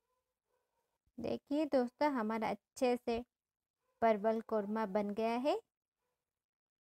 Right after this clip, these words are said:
अब इसको प्लेटिंग कर लेते हैं।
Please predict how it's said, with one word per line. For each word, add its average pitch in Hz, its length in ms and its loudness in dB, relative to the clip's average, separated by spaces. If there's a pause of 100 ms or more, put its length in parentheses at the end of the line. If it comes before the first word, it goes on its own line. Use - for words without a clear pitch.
(2250)
अब 196 240 -2
इसको 302 340 0
प्लेटिंग 185 460 -2
कर 180 140 -4
लेते 175 380 -4
हैं। - 220 -10